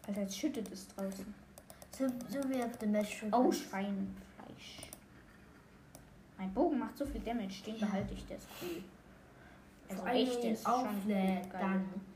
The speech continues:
Speaker 1: Ja. Da macht der ultra viel Damage. Ah, rein mit meiner Sichel. Au, warum macht ihr so viel Schaden?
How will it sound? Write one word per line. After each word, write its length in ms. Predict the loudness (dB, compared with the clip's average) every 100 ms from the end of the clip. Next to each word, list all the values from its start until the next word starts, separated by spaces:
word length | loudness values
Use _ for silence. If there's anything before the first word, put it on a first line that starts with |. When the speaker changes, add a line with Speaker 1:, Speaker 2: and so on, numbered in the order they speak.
| -8
Speaker 1:
Ja. 320 | 0 2 2 -2 -14 -20 -20 -20 -20 -20 -20 -20 -14
Da 80 | -10
macht 280 | -10 -10 -12
der 120 | -10
ultra 300 | -8 -10 -14 -14
viel 80 | -12
Damage. 220 | -10 -10 -10 -12 -12 -16 -16 -16 -16 2
Ah, 320 | 6 6 6
rein 280 | 4 4 4
mit 120 | 2
meiner 220 | 2 2 4
Sichel. 420 | 0 0 0 0 0
Au, 120 | -2 -2
warum 140 | -4
macht 180 | -6 -4
ihr 100 | -4
so 80 | -4
viel 140 | -4
Schaden? 540 | 4 8 10 8 2